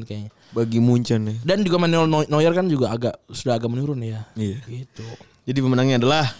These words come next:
Speaker 1: Menang adalah Chelsea. Kita recap dulu dari awal sebelum kita kasih tepuk tangan dulu. Oke. Keren.
Speaker 2: Keren.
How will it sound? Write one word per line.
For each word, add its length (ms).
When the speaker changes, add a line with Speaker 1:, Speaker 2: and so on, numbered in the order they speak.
Speaker 1:
Menang 340
adalah 160
Chelsea. 480
Kita 500
recap 240
dulu 300
dari 240
awal 240
sebelum 180
kita 160
kasih 220
tepuk 80
tangan 240
dulu. 80
Oke. 320
Keren. 500
Speaker 2:
Keren. 280